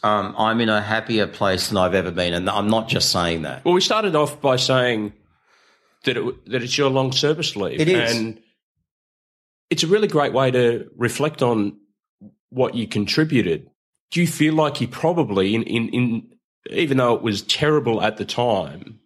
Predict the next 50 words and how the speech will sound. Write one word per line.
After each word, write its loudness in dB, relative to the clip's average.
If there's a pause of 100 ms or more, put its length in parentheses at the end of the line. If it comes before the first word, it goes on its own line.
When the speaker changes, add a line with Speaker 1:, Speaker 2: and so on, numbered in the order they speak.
(960)
Speaker 2:
that 0
you -6
kinda 0
needed 0
that -6
break? -6 (300)
Just 2
Speaker 1:
Yeah. 0
Speaker 2:
to 2
recharge 0
the -2
batteries 0
Speaker 1:
I 0
did. 0
Speaker 2:
and 0
get -2
going 0
again? -2 (140)
Speaker 1:
I 2
did. 0
You 0
know, 2
for 0
the 2
first 0
week 0
of -2
my 2
holidays, 2
I 2
could -4
not 0
stop -4
thinking -4 (300)
about 2 (300)
Speaker 2:
Well, 2
you 0
would 4
go 0
Speaker 1:
radio. 0
Speaker 2:
th-, -4
you'd 2
go 2
through 2
a 2
whole 2
range 2
of 0
emotions. 0
Speaker 1:
I, -2